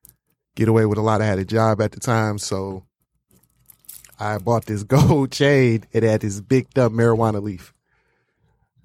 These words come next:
and these earrings, the gold marijuana earrings. But I, shut up, bro. I was seventeen.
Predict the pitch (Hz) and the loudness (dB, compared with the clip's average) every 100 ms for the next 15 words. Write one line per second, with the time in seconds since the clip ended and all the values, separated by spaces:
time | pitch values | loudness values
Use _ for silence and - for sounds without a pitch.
0 | _ _ _ - 101 98 90 - _ 117 | _ _ _ -6 -4 -6 -10 -20 _ -2
1 | 107 98 92 - - - 95 - - 104 | 0 0 -4 -12 -14 -12 -12 -14 -4 0
2 | 104 95 104 101 95 104 120 120 - - | 0 0 0 0 0 -2 -4 -6 -8 -18
3 | - 120 - - - - - _ _ _ | -18 -18 -20 -20 -20 -20 -20 _ _ _
4 | - - - - _ _ - - 135 190 | -20 -20 -20 -20 _ _ -10 -4 -2 -2
5 | - 359 359 185 - 127 143 _ - 135 | -4 -2 0 0 2 0 -2 _ -18 -18
6 | 127 151 131 123 95 | -14 -14 -14 -16 -20